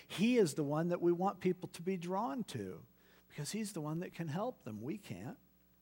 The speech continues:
One of the hazards of being on a pedestal is that people think that you can actually do something.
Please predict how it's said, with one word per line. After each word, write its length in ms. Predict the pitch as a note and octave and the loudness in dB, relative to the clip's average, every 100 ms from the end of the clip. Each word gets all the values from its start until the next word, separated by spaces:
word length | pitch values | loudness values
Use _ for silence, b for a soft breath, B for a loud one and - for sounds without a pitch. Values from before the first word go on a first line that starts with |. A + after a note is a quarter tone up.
| _ _ _ _ _ _ _ _ | _ _ _ _ _ _ _ _
One 220 | D3 G3+ | -2 0
of 80 | E3+ | 2
the 120 | C3 | 0
hazards 760 | - D#3 E3+ B3 F3 C#3 C#3 C#3 | 0 2 2 0 0 -2 -2 -4
of 160 | C3+ | -2
being 260 | D#3+ E3 E3 | 0 0 0
on 180 | D#3+ C#3+ | 0 -2
a 40 | |
pedestal 840 | - C#3+ G3 B3+ - - - - - _ _ b b b b b - | 0 0 0 -2 -6 -8 -10 -12 -16 _ _ b b b b b -8
is 100 | B2+ | -6
that 100 | D3 | -2
people 300 | G#3 A#3 E3+ | 0 0 0
think 240 | F#3 F#3+ | 0 2
that 120 | F3+ | 2
you 100 | D3+ | 2
can 120 | C#3 D3 | 0 0
actually 440 | D#3+ - C#3+ B2 | 0 0 0 0
do 320 | A2+ C#3 F3 | -2 0 0
something. 680 | A3+ G#2+ F#2+ - - - | 0 -4 -8 -10 -12 -12